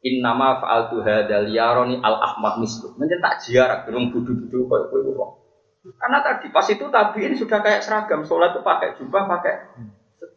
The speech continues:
Nah, Abdul bin Mas'ud khawatir iki nak nganti ngene terus dikira wajib. Coba kayak petani sing sedang bercocok tanam ning hutan. Terus kudu sangu. Jubah seragam. Nah, saiki kan enggak. Celananan tok jek rusak kabeh, takbir ning gubuk damai.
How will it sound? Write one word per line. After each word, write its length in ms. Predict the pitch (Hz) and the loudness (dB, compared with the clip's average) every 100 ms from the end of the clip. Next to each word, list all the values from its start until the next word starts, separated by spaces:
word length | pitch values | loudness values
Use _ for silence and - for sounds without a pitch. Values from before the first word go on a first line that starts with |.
| _ _ | _ _
Nah, 160 | 107 147 | 0 4
Abdul 160 | 202 | 4
bin 80 | 202 | 4
Mas'ud 200 | 240 247 | 0 -2
khawatir 300 | 202 - 151 160 | -4 -2 -4 -2
iki 80 | 190 | -2
nak 160 | 165 | 0
nganti 220 | 175 170 170 | 0 0 0
ngene 240 | 175 175 | 0 0
terus 280 | 170 196 190 | 0 2 0
dikira 360 | - - 151 160 | -2 0 2 4
wajib. 680 | 196 - - 107 101 - - - - | 0 -4 -14 -16 -16 -16 -20 -6 4
Coba 280 | 190 175 - | 4 4 2
kayak 240 | 143 147 156 | 2 2 0
petani 400 | - 139 143 170 | 2 2 2 -2
sing 120 | 143 | -4
sedang 520 | 131 127 139 139 190 - _ _ _ | -2 2 4 4 0 -8 _ _ _
bercocok 480 | 127 120 117 127 - | -4 2 2 2 0
tanam 300 | 117 127 123 | 0 2 0
ning 220 | 123 135 - | -2 -6 -8
hutan. 300 | 110 107 - - - - - _ _ _ _ _ - | -4 2 2 2 -8 -16 -20 _ _ _ _ _ -4
Terus 100 | 160 | 0
kudu 240 | 170 - 139 | 0 0 -2
sangu. 420 | 170 185 143 123 - - _ _ _ - - - - 123 - | -2 0 -2 -2 -10 -20 _ _ _ -18 -12 -12 -12 -12 -2
Jubah 380 | 135 123 151 - | 0 4 2 2
seragam. 460 | - - - - | -4 -2 -2 -4
Nah, 200 | 123 190 | 0 2
saiki 240 | 226 233 269 | 2 0 0
kan 240 | 269 254 | 2 2
enggak. 340 | - 170 - - - - | 4 2 0 -14 -20 -6
Celananan 600 | 135 139 151 151 147 135 | 0 2 2 2 0 2
tok 160 | 139 - | 2 2
jek 160 | 135 | 0
rusak 260 | 135 - 117 | 2 0 4
kabeh, 400 | 131 127 156 - | 2 2 0 0
takbir 400 | 135 - 147 123 | -4 0 2 2
ning 160 | 117 | 2
gubuk 400 | 117 110 117 120 | -2 -2 -2 -2
damai. 680 | - - 123 87 82 - | -8 -8 -2 -2 -2 -6